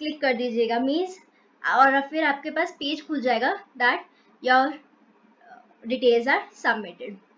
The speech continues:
Now उसके बाद जब आप ये form submit करेंगे उसके फ़ोर्टी एट आवर्स के बाद आपको आपका certificate मिल जाएगा on your mail।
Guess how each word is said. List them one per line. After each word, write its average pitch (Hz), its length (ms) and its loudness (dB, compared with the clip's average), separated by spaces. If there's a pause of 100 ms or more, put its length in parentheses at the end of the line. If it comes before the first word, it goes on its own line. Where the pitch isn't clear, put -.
(540)
Now 294 240 2 (1200)
उसके 285 260 -2
बाद 262 380 -2 (460)
जब 277 200 0
आप 320 140 4
ये 359 120 0 (100)
form 285 200 0
submit 294 420 -2
करेंगे 226 320 0
उसके 302 360 -8
फ़ोर्टी 262 400 0 (200)
एट 370 200 -10
आवर्स 247 400 2
के 320 120 -4
बाद 214 360 -4 (1080)
आपको 277 420 4 (840)
आपका - 320 -4
certificate 285 580 0
मिल 269 200 2
जाएगा 220 400 0 (120)
on 277 280 4
your 320 220 2
mail। 226 380 0